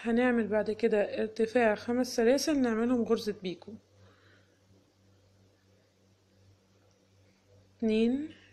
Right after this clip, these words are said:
تلاتة، أربعة، خمسة. في، في غرزة النفس، الحشو نفسها هنا في الجزئية ديت بنخش فيها وبنعمل فيها غرزة منزلقة على الخمس سلاسل اللي احنا عملناها دي.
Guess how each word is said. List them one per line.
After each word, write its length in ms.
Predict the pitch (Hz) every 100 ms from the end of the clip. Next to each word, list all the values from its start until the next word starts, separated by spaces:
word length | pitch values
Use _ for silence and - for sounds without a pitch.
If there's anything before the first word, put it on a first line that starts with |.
| _ -
تلاتة، 520 | 220 208 214 214 247 254 - _ _ 208
أربعة، 480 | 208 214 214 254 - - - _ _
خمسة. 520 | - 185 170 - 151 - - - - -
في، 380 | 220 214 -
في 140 | - 208
غرزة 360 | 226 254 254 247
النفس، 380 | 214 254 262 -
الحشو 640 | - 208 208 247 240 247
نفسها 460 | 190 - 254 269 269
هنا 260 | 233 247
في 100 | 254
الجزئية 480 | 220 214 208 233 226
ديت 520 | 226 247 349 440 - - - - - -
بنخش 440 | 214 208 262 -
فيها 360 | 240 277 285 285
وبنعمل 460 | 254 202 262 254 233
فيها 240 | 254 254
غرزة 360 | 226 240 233 254
منزلقة 640 | 226 214 233 254 262 285 285 - - - -
على 200 | 226 240
الخمس 340 | 240 247 240
سلاسل 400 | - 220 233 233
اللي 120 | 196
احنا 200 | 220 226
عملناها 440 | 202 185 185 185 180
دي. 200 | -